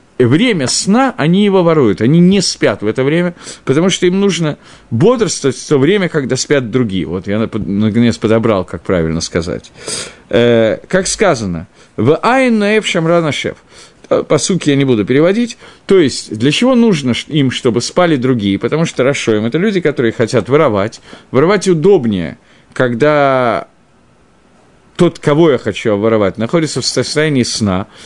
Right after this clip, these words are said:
поскольку, когда он бодрствует, немножко опасно, он меня может увидеть.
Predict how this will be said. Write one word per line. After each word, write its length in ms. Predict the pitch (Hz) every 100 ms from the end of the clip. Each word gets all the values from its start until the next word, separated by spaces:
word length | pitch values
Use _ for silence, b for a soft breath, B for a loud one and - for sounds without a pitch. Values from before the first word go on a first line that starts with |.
| B B
поскольку, 440 | 110 - 175 151
когда 220 | 127 127
он 120 | 135 127
бодрствует, 560 | 180 139 110 - 104
немножко 420 | 120 127 131 -
опасно, 500 | 107 - 92 - 104
он 80 | 104
меня 160 | 113 113
может 220 | 104 -
увидеть. 360 | 104 92 98